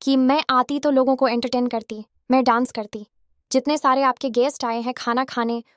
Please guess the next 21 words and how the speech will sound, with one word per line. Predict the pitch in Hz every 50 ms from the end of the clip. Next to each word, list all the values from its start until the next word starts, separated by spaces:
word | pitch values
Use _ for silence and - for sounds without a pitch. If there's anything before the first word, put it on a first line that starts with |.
| -
उनके | - 269 262 262 277 269
बर्तन | 220 226 226 233 247 247
भी | 247 247
धो | 226 226 233 262
देती, | 247 247 233 - 226 233 233 _ _ _ _ _ _ -
सबके | - - 277 269 - 285
रूम | 285 277 285 277
साफ | - - 226 240 254
कर | - - 226
देती, | 214 214 208 - - 214 214 _ _ _ _ _ _ _ _ -
क्या | 247 226
क्या | 220 - 233
नहीं | 233 226 220 233
करती।" | 226 226 214 - - 208 214 - _ _ _ _ _ _ _ _ _ _ _ _ _ _ _ _ _ _ _ -
इसके | 277 269 - 381 381
साथ | - - 285 285 302 -
ही | 302 294
आगे | - 233 233 226 247
कहती | 240 - 220 214 - - 233
है | 226 220 208 214 - _ _ _ _ _ _ -
कि | - 269